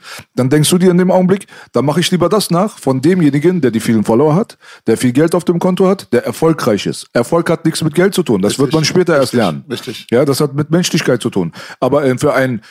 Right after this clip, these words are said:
Speaker 1: fünfzehn, sechzehnjährigen, der gerade anfängt, ist das, geht hier raus, da rein und da raus. Und daher kommt es. Die Industrie selber, die stellt den Nährboden bereit, die sagt, das ist das, was wir zurzeit haben wollen,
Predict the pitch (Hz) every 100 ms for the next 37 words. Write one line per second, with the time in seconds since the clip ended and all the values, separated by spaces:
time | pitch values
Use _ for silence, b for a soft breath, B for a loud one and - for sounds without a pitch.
0 | B - 214 196 165 147 214 214 190 170
1 | 151 147 135 139 143 214 180 185 208 b
2 | b b _ - 131 156 - - - 151
3 | 147 160 180 160 165 160 - - _ 147
4 | 147 151 156 143 135 120 82 - _ _
5 | _ _ _ _ 127 131 196 190 143 120
6 | 95 78 - 107 147 160 202 214 196 214
7 | 214 156 135 165 156 143 180 190 208 185
8 | 190 190 190 139 160 - 175 175 160 175
9 | 156 156 160 147 - - 135 127 139 156
10 | 175 254